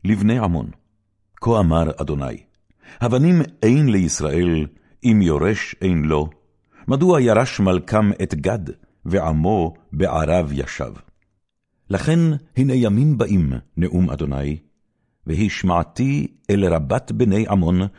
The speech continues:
תרועת מלחמה, והייתה לתל שממה, ובנותיה באש תצתנה.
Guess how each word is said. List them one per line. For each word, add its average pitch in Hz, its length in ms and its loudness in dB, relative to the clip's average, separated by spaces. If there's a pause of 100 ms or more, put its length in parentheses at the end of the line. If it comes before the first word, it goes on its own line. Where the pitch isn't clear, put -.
(200)
תרועת 110 520 -2
מלחמה, 123 460 0 (760)
והייתה 80 760 -2 (140)
לתל 101 640 -4
שממה, 110 500 -2 (600)
ובנותיה 110 760 0 (280)
באש - 720 -4
תצתנה. - 600 -6